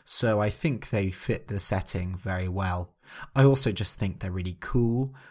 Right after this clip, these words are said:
I'm not a goth, but I do like gothic things, and crows definitely fit under that category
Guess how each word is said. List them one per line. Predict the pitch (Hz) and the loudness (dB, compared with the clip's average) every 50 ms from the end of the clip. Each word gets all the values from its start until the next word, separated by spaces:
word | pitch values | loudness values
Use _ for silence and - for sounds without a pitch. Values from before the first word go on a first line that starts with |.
| - - - | -20 -8 0
I'm | 123 131 135 147 | 2 4 4 6
not | 170 185 - - - | 6 4 2 2 -2
a | - 117 | -4 -4
goth, | 101 - - 120 - 147 190 - - - - - - _ - - - _ _ - | -4 -2 0 2 4 4 2 0 -4 -14 -18 -20 -20 _ -20 -20 -20 _ _ 2
but | 123 117 | 4 4
I | 120 123 | 4 4
do | 120 120 147 147 | 4 4 4 4
like | 139 135 120 104 92 82 - - | 4 4 4 2 0 -4 -8 -4
gothic | - 120 110 - - - - - - | -2 -2 -2 -2 -2 -4 -6 -6 -8
things, | - - - 101 95 92 92 92 92 98 - - - - - | -12 -6 -2 0 0 0 0 -2 -4 -4 -6 -10 -12 -6 -4
and | 107 98 95 92 | -2 -2 -2 -4
crows | - - - 135 127 123 113 110 110 - | -4 0 2 4 4 4 4 2 0 -2
definitely | - - - - 107 - - - 110 95 - 104 104 95 | -6 -4 -2 0 0 -2 -2 -4 -6 -4 -4 -4 -4 -6
fit | - - - 113 107 - - | -4 -2 -2 -2 -2 0 -2
under | 104 101 98 101 95 | -2 -2 0 -2 -2
that | 98 - - | -4 -6 -6
category | - - 107 98 - 98 98 - - 90 - - | -6 -6 -6 -6 -6 -10 -10 -10 -10 -10 -10 -12